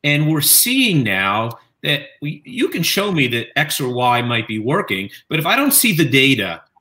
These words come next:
that, that I have no real way to understand the practical application, whether it's remdesivir, whether it's hydroxychloroquine, whether it's even, you know, um,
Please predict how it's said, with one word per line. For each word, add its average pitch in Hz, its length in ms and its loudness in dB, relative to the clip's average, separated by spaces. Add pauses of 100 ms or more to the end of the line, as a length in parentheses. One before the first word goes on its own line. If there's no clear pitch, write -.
(220)
that, 147 240 -4
that 160 120 -4
I 156 120 0
have 175 300 -2
no 180 340 0
real 175 420 0
way 156 460 2 (180)
to 156 220 -4
understand 151 580 -4
the 131 60 -8
practical 143 500 -6
application, 147 720 -6
whether 180 320 -2
it's - 380 -4 (180)
remdesivir, 147 920 0 (280)
whether 143 340 -2
it's 139 520 -4 (100)
hydroxychloroquine, 160 1600 -2 (220)
whether 330 320 -4
it's - 260 -2
even, 185 520 0 (220)
you 170 120 0
know, 131 400 0
um, 127 560 0